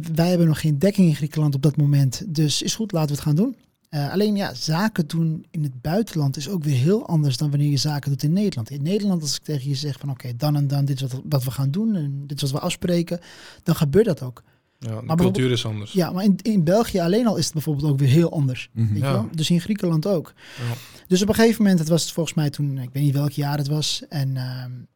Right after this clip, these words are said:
Speaker 1: oké, ik terug naar Nederland toe. Ik contact met ze opnemen en mailen en mailen, samples toesturen. En, eh, ze waren helemaal positief, enthousiast.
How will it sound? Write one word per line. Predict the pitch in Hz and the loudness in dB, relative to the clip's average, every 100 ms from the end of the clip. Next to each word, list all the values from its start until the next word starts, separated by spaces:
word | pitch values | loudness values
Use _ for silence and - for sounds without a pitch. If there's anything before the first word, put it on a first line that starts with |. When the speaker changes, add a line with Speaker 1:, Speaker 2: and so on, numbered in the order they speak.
| _ | _
Speaker 1:
oké, | - 147 | -12 -8
ik | 190 - | -8 -4
terug | 156 151 | -4 -2
naar | 143 | 0
Nederland | 156 160 151 151 | 0 2 0 -2
toe. | - 156 156 | -2 -4 -4
Ik | - - | -8 -10
contact | 135 - 170 | -12 -6 -4
met | 170 156 | -2 -4
ze | - | -6
opnemen | 160 - 151 143 147 147 | -8 -4 0 2 0 -2
en | 135 143 | -2 0
mailen | 151 156 143 | 2 0 0
en | 131 | -4
mailen, | 143 151 151 147 | -2 -2 -2 -4
samples | - 165 151 151 - | -2 -2 -2 -4 -4
toesturen. | 156 139 - 151 147 147 143 139 - - - - _ | -4 -6 -4 -4 -2 -2 -4 -8 -14 -18 -18 -20 _
En, | - 156 156 151 | -4 0 2 0
eh, | 147 139 | -2 -4
ze | 139 | 0
waren | 220 214 | 2 4
helemaal | 240 269 | 2 2
positief, | 202 175 - - 226 - - - | 2 0 -2 -4 -6 -8 -20 -14
enthousiast. | - 196 180 - 226 - - | -2 0 2 -2 -4 -4 -8